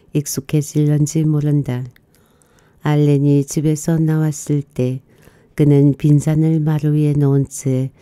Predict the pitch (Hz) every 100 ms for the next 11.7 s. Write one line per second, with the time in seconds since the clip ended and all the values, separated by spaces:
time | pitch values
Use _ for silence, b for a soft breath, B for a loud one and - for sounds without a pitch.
0 | b b 151 147 143 - 143 147 - 156
1 | 151 151 147 147 147 143 147 151 156 147
2 | - 160 156 156 151 147 - 127 135 _
3 | b b b b b b b b - 156
4 | 147 156 160 160 - 160 147 147 147 143
5 | - 156 156 - 160 165 - 160 156 147
6 | 151 - - 123 120 127 b b b b
7 | b - 147 143 135 139 139 139 147 147
8 | 143 147 143 147 160 156 - 147 139 135
9 | 135 127 - 131 135 b b b b -
10 | 143 143 - 143 139 139 - 147 147 147
11 | 156 143 - - 120 120 123